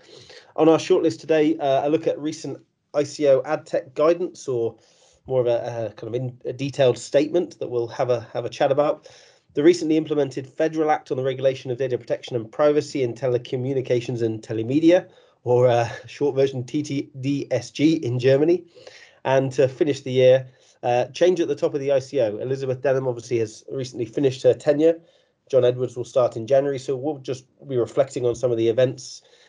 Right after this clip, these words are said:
and the I C O's development during, uh, Elizabeth Denham's tenure. So lots to come on today's podcast, but first let's take a look at the recent E D P B guide, guidance on data transfers, again from, from the last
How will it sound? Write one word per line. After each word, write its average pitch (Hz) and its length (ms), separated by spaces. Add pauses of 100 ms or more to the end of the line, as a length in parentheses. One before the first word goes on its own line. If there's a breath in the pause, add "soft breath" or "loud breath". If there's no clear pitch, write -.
(100)
and 127 140
the 127 80
I 127 80
C 127 220
O's 117 160
development 117 520
during, 110 440
uh, 107 360
Elizabeth 113 800
Denham's 110 460 (100)
tenure. 117 380 (1080 soft breath)
So - 140
lots 180 180
to - 80
come 170 380
on 147 160
today's 127 260
podcast, 147 400
but 131 100
first 202 220
let's 208 160
take 170 240
a - 20
look 151 140
at - 80
the - 60
recent 139 420
E 147 140
D 135 80
P 131 160
B 123 120
guide, 131 380 (240)
guidance 139 460
on 123 160
data 120 260
transfers, 110 760 (320 soft breath)
again 113 320
from, 117 260
from 117 180
the 113 80
last 117 460